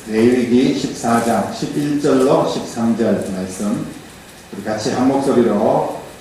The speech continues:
읽도록 하겠습니다. "정결하게 하는 제사장은 정결함을 받을 자와 그 물건들을 회막 문 여호와 앞에 두고, 어린 수양 한 마리를 가져다가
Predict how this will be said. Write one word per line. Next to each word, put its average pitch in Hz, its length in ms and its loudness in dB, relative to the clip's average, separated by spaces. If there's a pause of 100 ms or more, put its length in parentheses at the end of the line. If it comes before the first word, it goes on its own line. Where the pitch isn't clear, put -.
(400)
읽도록 107 380 -2
하겠습니다. 101 760 -2 (460)
"정결하게 123 760 4
하는 139 480 2 (200)
제사장은 117 640 4 (480)
정결함을 147 840 4
받을 131 340 4
자와 101 560 2 (220)
그 113 60 -4
물건들을 123 1120 4
회막 151 440 4
문 135 360 4
여호와 131 540 6
앞에 123 340 2
두고, 110 500 0 (380)
어린 143 420 4
수양 160 800 0 (100)
한 127 140 0
마리를 127 640 2
가져다가 117 840 0